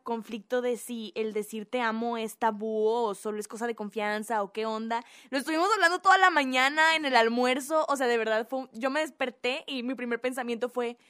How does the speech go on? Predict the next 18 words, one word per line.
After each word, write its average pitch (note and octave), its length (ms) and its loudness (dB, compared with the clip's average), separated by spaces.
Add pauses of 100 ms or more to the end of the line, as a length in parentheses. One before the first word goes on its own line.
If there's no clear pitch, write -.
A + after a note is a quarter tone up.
(440)
"¿Te A3 160 -4
amo? F3 300 -8 (460)
¿Es - 140 -12
un A#3+ 80 -2
tabú? C4+ 340 2 (200)
¿De B3+ 100 6
verdad A3+ 220 4
es E4 80 -4
un F#4 80 -6
tabú?". F#4+ 260 -2 (140)
<laughs> - 140 -20
Entonces, D4 680 2 (300)
eh, C#4 180 2
decidimos C#4 720 -4
darle C4+ 280 0
un C#4+ 120 -4
episodio C4 360 -2
completo C4 400 -6